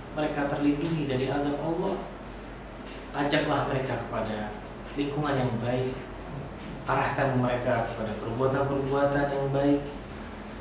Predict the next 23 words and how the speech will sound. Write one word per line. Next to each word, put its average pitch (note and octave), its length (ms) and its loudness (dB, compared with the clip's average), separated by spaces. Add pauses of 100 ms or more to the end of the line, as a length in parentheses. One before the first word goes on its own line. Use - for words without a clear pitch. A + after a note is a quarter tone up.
(140)
Kenalkan D3 560 6
mereka C3+ 240 4
kepada B2 400 2
guru-gurunya, F3 880 4 (560)
guru-guru C3+ 400 4
agama D#3+ 480 6
yang D3 160 4
mengajarkan C#3 640 2 (240)
untuk D#3 240 0
menggapai C#3 480 0
ridha D#3 160 0
Allah - 280 0
Subhanahu D3 600 -2
wa - 160 -2
Ta'ala. - 480 -2 (800)
Ajaklah C#3 480 4
mereka C#3 260 2
ke C#3+ 140 -2
tempat-tempat D3+ 400 6 (160)
ibadah, D#3+ 380 6 (760)
ke - 80 -4
masjid-masjid C#3+ 640 2
Allah D#3+ 240 4